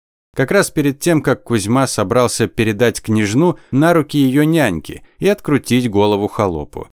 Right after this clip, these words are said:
Тот больше всего напоминал вставшего на задние лапки суслика. Беспрестанно сыпал мелкими движениями, вертел башкой, и было похоже, что готовился в любой миг встать на четвереньки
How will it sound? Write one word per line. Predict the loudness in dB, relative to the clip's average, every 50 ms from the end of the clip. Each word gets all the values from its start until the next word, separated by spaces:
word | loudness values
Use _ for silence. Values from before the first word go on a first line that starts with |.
| _ _ _ _ _ _
Тот | 2 2 2 2 0
больше | 0 2 2 2 2 -2 -4
всего | -4 -2 -2 0 0 0 0
напоминал | 0 -2 -2 -2 -2 0 0 0 0 0 0 -2
вставшего | -4 -4 -2 -2 -2 -2 -2 -4 -4 -4 -2
на | -2 -2
задние | -2 0 0 0 0 0 0 0 0
лапки | 2 2 0 0 0 -4 -4
суслика. | -2 0 0 -2 0 0 -2 -4 -4 -4 -8 -10 -12 -16 _ _ _ _ -4
Беспрестанно | -2 -2 0 2 2 2 2 2 2 0 2 2 2 0
сыпал | 0 0 -2 -2 0 0 0
мелкими | 2 2 2 0 0 -2 -2 -2 0
движениями, | 0 0 0 0 2 2 0 2 2 2 2 0 -2 -4 -12 -20 _ -4
вертел | -2 -2 -2 0 0 2 2 2
башкой, | 0 0 -2 -2 -4 -4 -2 -2 0 0 2 2 0
и | 0
было | 2 2 2 2 2
похоже, | 0 0 -2 -2 0 0 0 2 2 0 -2
что | -2 -2 -2 -2 0
готовился | 0 0 -2 -2 0 0 0 0 0 0
в | 0 0
любой | 0 0 2 0 2
миг | 2 0 -2 -2
встать | -4 -4 -2 -2 -2 0 -2
на | -4
четвереньки | -4 -4 -6 -4 -2 0 2 2 2 0 0 0 -2 -2